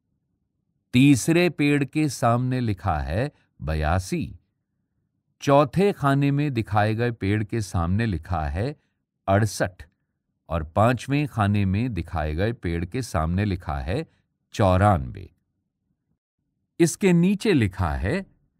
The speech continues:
ऊंचे पेड़ छोटे पेड़ से ज्यादा हैं।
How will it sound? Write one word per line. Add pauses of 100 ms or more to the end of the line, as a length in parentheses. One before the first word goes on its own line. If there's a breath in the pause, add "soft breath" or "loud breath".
(800)
ऊंचे
पेड़ (720)
छोटे
पेड़
से (320)
ज्यादा
हैं।